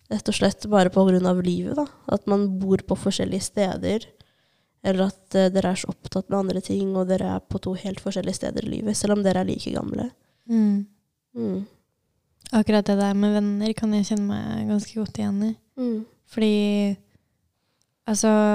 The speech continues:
Speaker 2: noen ganger så er man venner, ehm, altså, ven-, det er som du sier, da, venner kommer og går. Ehm,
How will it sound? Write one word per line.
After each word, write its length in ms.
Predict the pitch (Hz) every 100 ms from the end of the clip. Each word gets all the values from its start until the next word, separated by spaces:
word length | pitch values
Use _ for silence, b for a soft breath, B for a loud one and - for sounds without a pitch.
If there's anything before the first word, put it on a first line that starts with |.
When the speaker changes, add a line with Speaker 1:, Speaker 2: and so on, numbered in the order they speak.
| 208
Speaker 2:
noen 360 | 208 214 214 208
ganger 240 | 196 202
så 200 | 208 220 208 202 202 208 - -
er 180 | - 220
man 240 | 202 202 202
venner, 480 | 208 202 226 226 220 208 _ _ _ _ _ _ -
ehm, 960 | 208 208 202 202 202 202 208 220 240 - _ _ _ _ _ _ -
altså, 220 | 220 226 214
ven-, 460 | 214 220 - 226
det 120 | 220
er 180 | 226 220 220 -
som 220 | - 220
du 40 | 214
sier, 200 | 220 214
da, 140 | 208
venner 320 | 214 214 208
kommer 320 | 214 214 208 208
og 80 |
går. 240 | 220 254 - _ _ _ _ _ _ _ _ _ -
Ehm, 480 | 226 220 220 214